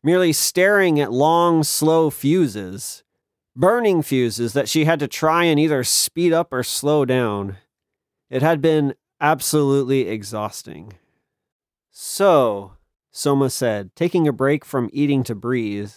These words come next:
"when do I start controlling my own fire instead of something that's already burning?" Hyun nodded. Soma stuffed more hash browns in her mouth as he talked.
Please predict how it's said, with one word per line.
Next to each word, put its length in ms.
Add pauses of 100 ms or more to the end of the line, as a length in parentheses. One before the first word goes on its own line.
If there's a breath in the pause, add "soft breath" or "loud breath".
(840)
"when 200
do 120
I 120
start 300
controlling 480
my 180
own 200
fire 360
instead 320
of 360 (260)
something 400
that's 440 (120)
already 400
burning?" 580 (500)
Hyun 320
nodded. 560 (340)
Soma 340
stuffed 300
more 160
hash 260
browns 320
in 80
her 80
mouth 280
as 240
he 120
talked. 640